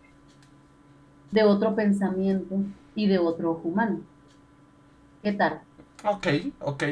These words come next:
Speaker 2: sí, sí, es, es, bueno, mucho se dice que la misma diosa se reinterpreta, o el mismo dios se reinterpreta en varias culturas, incluso los propios héroes, ¿no? O sea,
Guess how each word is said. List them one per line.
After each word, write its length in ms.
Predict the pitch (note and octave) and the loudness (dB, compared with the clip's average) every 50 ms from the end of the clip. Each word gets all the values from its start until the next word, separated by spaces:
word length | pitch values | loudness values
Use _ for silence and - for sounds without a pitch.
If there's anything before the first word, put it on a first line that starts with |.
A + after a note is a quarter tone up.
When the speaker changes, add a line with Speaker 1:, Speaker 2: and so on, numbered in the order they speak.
| E3 G3 | -4 -6
Speaker 2:
sí, 300 | - - F#3 F3 F#3 - - - - _ - | -6 -6 -8 -8 -8 -10 -18 -20 -20 _ -14
sí, 180 | - F#3+ F#3 | -8 -6 -4
es, 240 | F#3+ F#3 F#3 - - | -4 -4 -4 -6 -8
es, 380 | D3+ C3+ C#3 C3+ - - - - - D#3 | -8 -8 -8 -8 -10 -12 -12 -10 0 2
bueno, 260 | F3 A3 A3 - - - - - - - - - | 4 4 4 4 2 -2 -12 -20 -20 -20 -12 -4
mucho 320 | - F3 G3 F#3+ - B3 A#3 | 0 0 2 2 4 2 2
se 140 | G#3+ G#3+ F3 | 2 0 -2
dice 320 | E3 D3+ - G#3+ G#3+ G#3+ | -2 -2 -2 -4 -4 -2
que 160 | - E3 D3+ | -2 -2 0
la 360 | C#3+ C#3 C3+ C3 C3 C3 C3 C3 | 2 4 4 6 6 6 6 4
misma 280 | D3 E3+ E3 F#3+ G3 F3+ | 2 -2 0 0 2 2
diosa 500 | E3 E3 F3+ F3+ - G3+ F#3+ F#3+ F#3 - | 2 2 0 4 6 6 8 8 6 4
se 220 | - - - F3+ | 0 0 2 2
reinterpreta, 920 | D#3 C#3 D3+ D3 D3+ C#3 D3 C#3 C3+ C3+ - - - F#3 G3 G3 - G#3 D#3 | 2 2 0 -2 -2 0 0 0 0 -2 -4 -2 0 0 0 2 2 2 2
o 80 | D#3 D3+ | 2 0
el 60 | D#3 | 0
mismo 280 | F3 E3+ - G3+ F#3+ D#3+ | -2 -2 -2 -2 -2 -2
dios 280 | C3+ D#3+ F#3 G3+ G3 G3 | 0 2 2 2 2 2
se 100 | - G3 | 0 -2
reinterpreta 760 | F#3 E3 C#3+ C3+ C3 B2 - - F3 E3+ - F#3+ G3+ A3+ - - - - - - - | -2 -4 -4 -4 -6 -6 -4 -4 -4 0 2 0 0 0 -4 -12 -20 -20 -20 -18 -8
en 200 | - D3 D3 D3 | -4 -2 2 4
varias 240 | D#3+ F3+ F#3 F#3+ - | 6 4 4 2 -2
culturas, 560 | - D3+ C#3 C#3 F3 F#3 G3 F#3+ F#3+ - - - | -4 -6 -4 0 6 6 8 6 6 2 -4 -8
incluso 600 | F3 D3+ D3 C3+ - - - G#4+ G#4+ - D#4 G3 | -8 -6 -6 -6 -4 -2 0 0 2 2 2 2
los 140 | D#3+ B2 - | 0 -2 -2
propios 440 | - F3 D#3+ - - D3+ C#3+ C#3 | -4 -6 -6 -6 -6 -8 -6 -4
héroes, 300 | - F#3 F3+ C3 B2 A#2 | -4 -4 -2 -4 -4 -2
¿no? 100 | C#3 D3 | -2 -2
O 40 | D3 | 0
sea, 300 | C#3 D3 C#3 C3 C3+ - | 2 2 2 2 0 -2